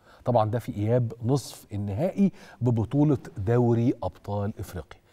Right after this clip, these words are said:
الأهلي يا سادة كان فاز على وفاق سطيف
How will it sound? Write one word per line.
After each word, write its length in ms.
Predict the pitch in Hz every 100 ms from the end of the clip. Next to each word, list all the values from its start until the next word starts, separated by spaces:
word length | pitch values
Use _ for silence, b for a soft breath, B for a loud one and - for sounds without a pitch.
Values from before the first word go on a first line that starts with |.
| B B -
الأهلي 280 | 160 214 202
يا 100 | 160
سادة 360 | 202 214 202
كان 200 | - -
فاز 360 | 113 160 131 95
على 340 | 98 156 143 - 92
وفاق 300 | - 156 127
سطيف 360 | - 208 -